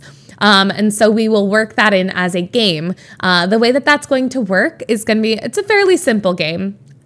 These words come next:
It'll be great. Um, what we're going to do is I'm gonna share with you a question. So let's say, "What is Emma Miller's favorite beverage?"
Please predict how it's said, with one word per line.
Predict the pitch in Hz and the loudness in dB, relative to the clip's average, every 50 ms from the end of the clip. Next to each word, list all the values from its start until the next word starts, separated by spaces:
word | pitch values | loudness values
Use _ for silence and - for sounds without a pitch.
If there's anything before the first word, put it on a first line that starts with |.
| - _ _ _ _ - - | -20 _ _ _ _ -2 0
It'll | 254 254 226 | 2 2 2
be | 202 202 | 0 -2
great. | - - 156 147 165 160 - - - - - - - - - | -4 -2 -2 -2 -2 -4 -4 -10 -20 -20 -20 -20 -20 -8 -4
Um, | 196 190 185 180 175 180 185 - - - - | 0 0 2 2 0 0 -2 -4 -8 -10 -8
what | - 208 214 233 220 - - - | -4 0 0 0 0 0 -2 -2
we're | 233 247 233 | -2 -2 0
going | 233 247 240 254 247 | 0 0 0 0 -2
to | 269 233 | -2 0
do | 214 208 202 214 | 0 0 0 2
is | 214 196 | 0 2
I'm | 220 202 214 | 0 0 0
gonna | 202 208 220 | 0 -2 -4
share | 208 - 214 202 196 | -4 -2 0 0 0
with | 208 220 220 - 214 | 0 -2 -4 -4 -4
you | 208 208 208 208 | -2 0 0 0
a | - 208 | -2 -4
question. | 202 - - - 196 185 185 - - - 147 160 196 262 330 381 370 | -6 -8 -6 -4 -4 -4 -4 -6 -6 -6 -4 -2 -2 -2 -2 -2 -4
So | - - 233 190 180 175 175 170 - - - - _ _ - | -4 -2 0 2 4 2 2 0 -6 -18 -20 -20 _ _ -4
let's | 190 185 190 - | -4 -2 -2 0
say, | 196 170 165 170 - | 2 2 2 2 0
"What | - 220 226 226 226 | -2 0 2 2 2
is | 214 214 | 2 -2
Emma | - 208 208 214 202 | 0 0 0 2 2
Miller's | 202 190 190 190 180 180 185 180 - | 2 2 2 2 2 0 0 -2 -4
favorite | - 190 185 208 196 190 180 185 185 - | 0 2 2 2 4 2 2 2 0 -2
beverage?" | 175 165 160 156 165 151 147 170 220 302 - - - - | -2 -2 -2 -2 -2 -2 -2 0 -2 -2 -4 -8 -14 -16